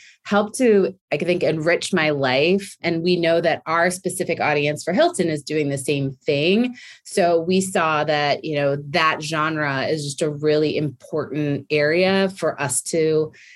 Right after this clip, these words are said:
insert our brand and align our brand to. Um, and it's a high reaching environment. And I think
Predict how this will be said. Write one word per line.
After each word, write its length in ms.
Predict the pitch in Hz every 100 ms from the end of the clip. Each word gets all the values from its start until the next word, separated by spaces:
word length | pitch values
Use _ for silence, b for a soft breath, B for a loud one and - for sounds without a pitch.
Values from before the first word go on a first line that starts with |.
| B
insert 380 | 180 190 190 185
our 100 | 180
brand 580 | 175 127 180 208 156 147
and 80 | 147
align 280 | 151 147 147
our 100 | 139
brand 360 | 143 151 156
to. 440 | - 139 135 135 - -
Um, 440 | 151 143 135 143 -
and 280 | 160 156 -
it's 340 | 175 175 - - _ -
a 60 |
high 260 | 151 180 170
reaching 420 | 151 151 147 143
environment. 760 | 135 131 135 143 151 156 160 -
And 340 | 147 139 139
I 140 | - 147
think 340 | 147 135